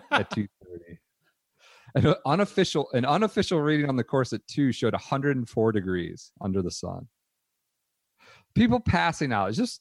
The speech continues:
Speaker 1: just unbelievable. Um,
Speaker 2: <laughs> Could you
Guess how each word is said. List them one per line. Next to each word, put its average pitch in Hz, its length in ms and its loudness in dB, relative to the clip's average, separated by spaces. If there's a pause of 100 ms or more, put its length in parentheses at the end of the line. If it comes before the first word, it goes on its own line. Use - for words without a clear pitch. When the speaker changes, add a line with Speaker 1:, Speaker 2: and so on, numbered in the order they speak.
Speaker 1:
just - 200 -6
unbelievable. 131 920 0 (760)
Um, 135 580 2
Speaker 2:
<laughs> - 40 -20
Could - 340 -8
you 392 160 0